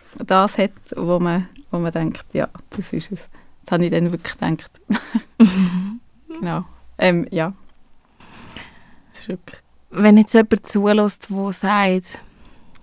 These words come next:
Speaker 2: "Wow, das, wa-, wa-, wa-, was jetzt du erzählt hast, das würde mir auch mega gefallen." Was würdest du dieser Person raten? Was würdest du dieser Person raten, für eine Ausbildung zu machen? Also,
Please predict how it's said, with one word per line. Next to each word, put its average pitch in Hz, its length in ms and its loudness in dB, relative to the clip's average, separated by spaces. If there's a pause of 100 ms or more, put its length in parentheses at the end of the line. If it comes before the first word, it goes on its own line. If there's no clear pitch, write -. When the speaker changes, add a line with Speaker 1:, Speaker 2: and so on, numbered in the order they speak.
(880)
Speaker 2:
"Wow, 180 400 4
das, - 520 -8
wa-, 180 220 -8
wa-, 208 200 0
wa-, 208 180 4
was 208 260 -4
jetzt - 460 -10 (100)
du 220 140 0
erzählt 196 580 0
hast, 196 200 -2
das - 180 -8
würde 202 160 2
mir 196 160 0
auch 214 60 -4
mega 175 240 -4
gefallen." - 680 -6 (600)
Was - 100 -6
würdest 233 240 6
du - 40 -12
dieser 214 240 4
Person 196 520 0
raten? - 800 -2
Was 185 120 -12
würdest 196 240 -2
du 196 40 0
dieser 196 120 -2
Person 185 420 -2
raten, 170 340 -2
für - 120 -8
eine - 60 -4
Ausbildung 214 600 2
zu - 100 -4
machen? 190 160 0
Also, 180 220 2